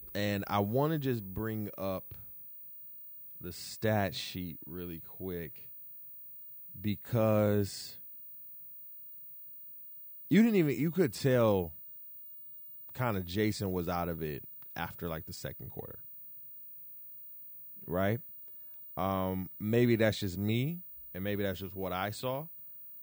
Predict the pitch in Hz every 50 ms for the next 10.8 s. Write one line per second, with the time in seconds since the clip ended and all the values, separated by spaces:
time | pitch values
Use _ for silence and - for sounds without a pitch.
0 | - - - - - - - - 104 110 113 110 107 104 95 98 117 117 135 151
1 | - 156 135 - - 135 127 123 117 104 113 117 110 113 101 101 - - 117 120
2 | 123 113 - - 123 117 110 107 95 92 101 101 95 90 - - - - - -
3 | - - - - - - - - - - - 110 95 - 110 113 113 - - 131
4 | 123 143 143 151 135 156 151 156 - - 165 170 180 190 185 - - - - -
5 | - - - - - - - - - - - - - 101 104 104 104 101 101 98
6 | 95 95 92 90 - - - - - - - - - 117 113 104 92 101 87 85
7 | 82 - 73 60 - - - - - - - - - - - - - - - -
8 | 120 123 123 117 110 - - 92 87 87 - - - - - - - - - -
9 | - - - - - - 120 139 160 156 143 156 143 131 123 120 120 104 95 -
10 | - - 113 113 - - - - - 107 101 98 92 90 87 90